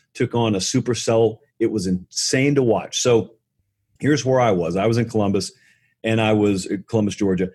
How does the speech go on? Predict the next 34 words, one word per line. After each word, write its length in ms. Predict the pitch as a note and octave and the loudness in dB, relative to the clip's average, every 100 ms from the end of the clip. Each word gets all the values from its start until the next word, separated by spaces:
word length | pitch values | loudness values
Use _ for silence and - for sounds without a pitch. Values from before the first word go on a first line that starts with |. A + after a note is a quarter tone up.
| _ | _
And 120 | G#2+ A2 | -6 0
so 340 | A#2+ A2 - - _ | 2 2 0 -12 _
I 60 | A2 | -2
had 140 | C#3+ | 0
to 80 | A#2+ | 2
work 340 | G2 B2+ F#3 - | 2 2 2 0
that 200 | F#2 E2 | -4 -2
day. 240 | D#2 D#2+ _ _ _ _ | -6 -6 _ _ _ _
I 80 | G2 | -12
could 300 | - - D#3 | -4 0 0
not 200 | D3+ B2 | 0 0
go 120 | B2 | -2
chase 360 | A2 B2 A2+ - | 0 0 -2 -2
that 180 | F2 - | -6 -2
day 120 | F#2+ | -2
until 320 | F2+ G#2+ F2+ | -2 -2 0
later. 420 | F#2+ A2+ F2+ - _ _ _ _ _ _ _ _ _ _ | 2 0 -2 -10 _ _ _ _ _ _ _ _ _ _
So 140 | - C3 | -4 2
I 80 | D3 | 2
was 160 | C#3 | 2
watching 580 | G#2+ G#2+ C3+ D#3 - A2+ | 0 0 0 -2 -2 -2
from 200 | A2 F#2+ | -2 -4
home 580 | F#2 F#3+ E3+ G2+ A2 A2 _ | -2 -2 -2 -2 -4 -6 _
as 200 | A#2+ A2+ | -4 -2
things 280 | C3+ B2+ A2 | 0 0 0
were 380 | A2+ G#2 G2+ - _ | 2 2 0 -4 _
rapidly 920 | A2 G#2 A#2+ C#3 B2+ G#2+ G2+ G2 F#2 - _ _ _ A#2 | -4 0 2 2 0 0 2 2 -2 -6 _ _ _ -4
unfolding 520 | A2 A#2 A2+ A2 G#2 | -2 2 2 4 2
in 180 | F#2+ G2 | 2 2
Mississippi 500 | G#2+ - A2 G#2+ G2 | 0 -2 -4 -2 -2
and 80 | |
Alabama. 560 | F#2+ F#2 F2+ G#2 F#2+ E2 - _ _ _ _ - | 0 0 0 0 0 -2 -8 _ _ _ _ -4
And, 280 | A2+ A2+ | 0 2
um, 420 | A2 G#2+ G#2 F#2+ | 2 2 0 -2